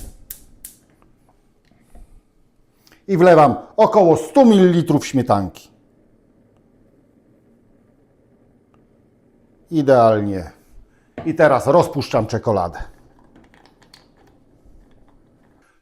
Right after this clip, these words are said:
Czekoladę mam rozpuszczoną. Zobaczcie. Tutaj cały czas delikatnie podgrzewam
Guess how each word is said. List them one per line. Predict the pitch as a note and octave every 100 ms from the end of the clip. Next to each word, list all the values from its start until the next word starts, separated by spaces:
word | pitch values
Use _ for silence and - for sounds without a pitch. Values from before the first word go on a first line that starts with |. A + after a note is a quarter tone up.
| -
Czekoladę | A3 A3 G#3 F3
mam | D#3+ D3+ D3+
rozpuszczoną. | G3 - F#3+ - - E3 D3 C#3 C3+ - - _ _ _ _ _ _ _ _ B2+
Zobaczcie. | A#2 A#2+ G#2+ - - - - - _ _ _ _ _ _
Tutaj | F#3 F#3 C#3+ - - -
cały | - F#3+ G3+
czas | F#3 F3+ D3+ G#2
delikatnie | F#3 F#3+ - F3+ E3 D#3
podgrzewam | D3+ D#3 C#3 D3 F#3 C#3+ C3+ A2